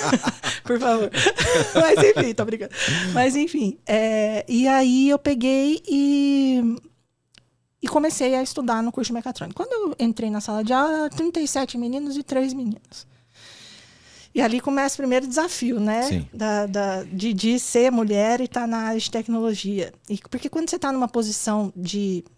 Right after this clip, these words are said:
Speaker 1: de minoria, né, que é a po-, essa posição que a gente ocupa hoje, todo mundo realmente faz essa pergunta pra mim, mais direcionada ainda, né?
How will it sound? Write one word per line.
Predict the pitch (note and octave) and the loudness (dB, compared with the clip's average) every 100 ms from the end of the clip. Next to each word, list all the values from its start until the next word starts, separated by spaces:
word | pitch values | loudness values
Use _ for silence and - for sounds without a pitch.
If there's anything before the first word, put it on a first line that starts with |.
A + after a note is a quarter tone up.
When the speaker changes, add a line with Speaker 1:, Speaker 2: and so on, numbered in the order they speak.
| _ | _
Speaker 1:
de | F3+ F3+ F3+ | -20 -14 -2
minoria, | A3+ G#3+ A3+ G#3+ B3+ G#3+ | 0 2 0 0 0 0
né, | G#3 A3 | 0 -4
que | G#3+ A3+ A3+ | -4 0 2
é | A#3 | 2
a | G#3+ | 0
po-, | - | -4
essa | G#3 G#3 - | -4 -2 -4
posição | - G#3 G3+ G3+ | -4 -4 -2 -2
que | G3+ | 2
a | |
gente | G3+ - | 0 0
ocupa | F#3+ G#3 - | -6 -6 -4
hoje, | G3 A#3+ G#3+ | 0 2 2
todo | G3 B3 A#3 | 0 2 4
mundo | A#3+ | 4
realmente | A3+ A3 A3+ | 4 2 0
faz | A3+ A3 | -2 -4
essa | G#3 G#3 | -6 -4
pergunta | A3 G#3+ G#3+ | -2 0 -2
pra | G#3+ | 0
mim, | A3 | 2
mais | A3+ C4 A#3 G3+ | 2 2 0 0
direcionada | A#3 A#3 G#3+ A3 G#3+ B3+ A3 | 2 2 0 0 2 2 0
ainda, | A3+ D4+ D4 | -4 -6 -10
né? | C#4 | -14